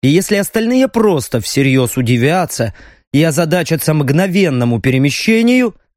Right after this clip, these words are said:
то Ариман поймёт, что в ход пошло зеркало, и кречеты совершенно точно связаны с загадочными налётчиками.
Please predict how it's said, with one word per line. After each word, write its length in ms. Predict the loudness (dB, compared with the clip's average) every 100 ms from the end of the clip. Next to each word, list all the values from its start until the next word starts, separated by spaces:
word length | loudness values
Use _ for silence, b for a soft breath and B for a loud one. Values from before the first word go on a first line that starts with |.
| _ _ _ -4
то 200 | 0 0 0
Ариман 640 | -2 0 2 2 2 0
поймёт, 800 | 0 0 0 2 2 0 -2 -10 _ _
что 260 | -6 -2 -2
в 80 |
ход 340 | -2 -2 -2 -2
пошло 380 | -4 -2 0 0
зеркало, 760 | 0 0 0 0 0 0 -2 _ _ _ _ _
и 120 | -2 0
кречеты 540 | 2 2 0 0 -2
совершенно 800 | -2 0 0 -2 -2 0 0 -2
точно 640 | -4 -2 0 0 -2 -2
связаны 640 | -2 0 0 0 0 0 0
с 40 |
загадочными 840 | -2 -2 -2 -2 -2 -4 0 0
налётчиками. 840 | 2 2 0 0 -4 -8 -4 -4 -6